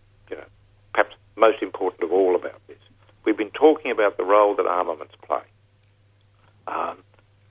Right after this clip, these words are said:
but one of the things we have to say when we look at the failed invasion of Turkey, uh, but what was going on there? Well, there were plenty of opportunities for the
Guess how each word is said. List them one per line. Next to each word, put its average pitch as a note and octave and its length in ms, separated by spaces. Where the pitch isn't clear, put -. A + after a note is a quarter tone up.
but - 320
one C3+ 200
of G3+ 100
the E3 80
things A#2 260
we G2+ 120
have A2 260
to A2+ 160
say F#2+ 280
when F2+ 200
we F#2 120
look B2 220
at - 120
the - 80
failed B2 400
invasion G#2 640
of E2+ 160
Turkey, F2 400
uh, F#2+ 260
but A2 200
what C3+ 300
was D3+ 180
going A#2 300
on G2 260
there? G1+ 220
Well, D#3+ 400
there B2+ 120
were B2+ 120
plenty F3+ 460
of D3 120
opportunities A2+ 880
for G#2 100
the G2 140